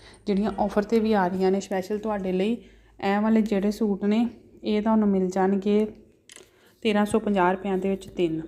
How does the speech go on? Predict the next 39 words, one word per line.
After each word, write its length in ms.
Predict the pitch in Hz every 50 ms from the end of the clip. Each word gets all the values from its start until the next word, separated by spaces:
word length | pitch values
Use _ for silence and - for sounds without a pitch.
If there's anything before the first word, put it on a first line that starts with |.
| - - - - _ _ - - _ _ _ _ _ _ - - - - - - - - _ _ _ _ -
ਸ਼ਰਟ 300 | - - 233 208 208 208
ਦਾ 100 | 208 226
ਜਿਹੜਾ 220 | 226 226 220 226 226
ਫੈਬਰਿਕ 440 | 226 226 202 190 190 190 208 208
ਕੈਮਰੀ 320 | 208 202 185 180 180 190 196
ਕਾਟਨ, 360 | 190 208 202 196 196 202 208
ਬਾਟਮ 360 | 190 185 170 175 190 190 202
ਵੀ 80 | 208 202
ਕੈਮਰੀ 380 | 202 208 196 190 190 185 196
ਕਾਟਨ 340 | 190 196 202 190 196 196 190
ਦਾ। 120 | 196 202 202
ਰੇਟ 300 | 196 208 208 214 214 220
ਇਹਨਾਂ 200 | 220 214 214 214
ਦਾ 100 | 220 214
ਜਿਹੜਾ 200 | 214 202 202 202
ਸਿਰਫ 280 | 202 - 185 190 185
ਤੇ 120 | 190 190 190
ਸਿਰਫ 280 | 190 208 196 190 190 190
ਤੇਰਾਂ 240 | - 196 185 180 180
ਸੌ 160 | - - 202
ਪੰਜਾਹ 400 | 196 - - 185 - 185 185 190
ਰੁਪਏ 280 | 196 196 196 214 208 208
ਹੈ। 100 | 214 226 - - - - - - - - - - - - - - - - -
ਆ, 300 | 214 208 196 196 190 190
ਤੁਸੀਂ 340 | 185 185 226 220 226 247 240
ਅਗਰ 240 | 226 214 240 233 233
ਇਹਨਾਂ 300 | 233 220 220 214 220 226
ਸੂਟਾਂ 320 | 226 233 233 233 220 214 214
ਵਿੱਚੋਂ 440 | 220 214 - - 208 208 214 214 208 214 - - -
ਇੱਕ 180 | 220 220 - -
ਸੂਟ 260 | - - 233 226 226 226
ਬਾਏ 220 | 208 208 196 196
ਕਰੋਗੇ 320 | 196 208 202 208 202 208 214
ਤਾਂ 140 | 214 220 202
ਉੱਤੇ 240 | 196 196 - - 208
ਕੋਈ 160 | 208 208 208
ਆਫਰ 300 | 202 190 196 - 208 202 202
ਨਹੀਂ 260 | 202 196 202 202 214 226
ਹੈ। 100 | 226